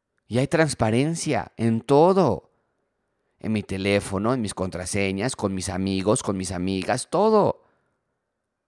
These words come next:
Esto es el, el, el resultado de un, de una sociedad secular. No, porque el machismo. No, no, no. ¿Qué es machismo? El machismo es tratar a la mujer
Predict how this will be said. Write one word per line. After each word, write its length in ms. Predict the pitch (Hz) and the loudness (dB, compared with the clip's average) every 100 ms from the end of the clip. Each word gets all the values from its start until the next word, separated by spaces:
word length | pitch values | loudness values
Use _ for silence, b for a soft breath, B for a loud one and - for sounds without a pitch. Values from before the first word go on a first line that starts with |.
| _ _ _ _ _ _ _ _ _ _ _ _ - | _ _ _ _ _ _ _ _ _ _ _ _ -10
Esto 180 | - | -4
es 100 | 180 | 0
el, 220 | 160 120 - b b | 2 0 -2 b b
el, 260 | - 110 - | -4 -4 0
el 180 | 113 | -2
resultado 600 | 107 110 113 104 117 139 | 0 -2 -2 0 4 4
de 80 | 135 | 6
un, 240 | 123 127 131 | 4 2 0
de 140 | 110 | -2
una 200 | 113 127 | 0 -2
sociedad 520 | 127 110 - 104 113 | -2 -4 -4 -2 -2
secular. 760 | - - 101 104 147 180 - _ _ _ _ _ _ _ _ _ _ | -2 -4 -2 0 0 -2 -6 _ _ _ _ _ _ _ _ _ _
No, 260 | 104 127 135 | 4 6 6
porque 240 | - - | 0 -4
el 60 | 98 | -8
machismo. 760 | 98 - 120 123 123 90 82 - | -6 -4 -4 -2 -4 -4 -16 -20
No, 540 | - 120 147 156 156 | -8 0 2 4 4
no, 160 | 123 107 | 4 2
no. 180 | 104 95 B B | 0 -4 B B
¿Qué 120 | - 226 | -4 -2
es 120 | - | 2
machismo? 880 | 233 233 - 277 - - - - _ _ _ _ _ _ _ | 0 2 -2 -2 -4 -4 -6 -8 _ _ _ _ _ _ _
El 100 | - | -6
machismo 380 | 175 156 214 233 | -4 -2 -2 -2
es 80 | 220 | -2
tratar 440 | 170 147 - 190 | 0 -2 0 4
a 60 | 220 | 4
la 100 | 196 | 4
mujer 400 | 135 - 185 175 | 0 0 0 -2